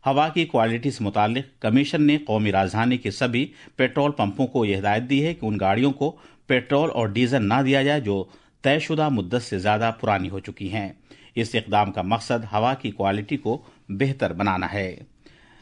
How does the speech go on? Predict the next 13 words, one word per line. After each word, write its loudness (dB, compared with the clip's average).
दिल्ली 0
में 0
उन्नीस 2
किलोग्राम 2
के -2
कमर्शियल 0
एलपीजी 0
सिलेंडर -2
की -6
कीमत -2
अट्ठावन -2
रुपये -2
पचास -2